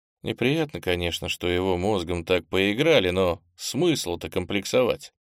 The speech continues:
Как любит говорить Джерри, в космосе всякое случается.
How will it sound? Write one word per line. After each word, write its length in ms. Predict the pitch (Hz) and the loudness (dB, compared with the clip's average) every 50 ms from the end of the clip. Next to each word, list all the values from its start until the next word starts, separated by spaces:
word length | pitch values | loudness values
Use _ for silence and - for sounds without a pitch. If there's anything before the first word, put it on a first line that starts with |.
| _ _ _ _ _ _ _ _ _ | _ _ _ _ _ _ _ _ _
Как 260 | - 101 117 113 - | -2 -2 -2 0 0
любит 320 | 107 110 120 113 104 101 92 | 0 0 0 0 0 -2 -2
говорить 420 | 95 92 92 95 98 101 98 87 | 0 2 4 4 4 4 2 -2
Джерри, 540 | 80 82 82 92 127 151 156 147 147 147 143 | -4 -4 -2 0 0 0 2 2 2 2 0
в 140 | 120 - - | 0 -2 -6
космосе 720 | - - 101 135 - - 135 127 - 139 139 139 135 139 _ _ | -6 -4 -4 -4 -4 -6 -6 -4 -2 0 0 0 -2 -4 _ _
всякое 840 | - - 95 92 104 110 117 120 120 120 - - 127 123 117 113 | -6 -2 0 2 2 2 2 0 0 -2 -4 -4 -4 -2 -2 -4
случается. 800 | - - - 110 104 - - - - - - - - - - _ | -4 -6 -6 -6 -6 -6 -10 -10 -12 -16 -16 -16 -16 -16 -18 _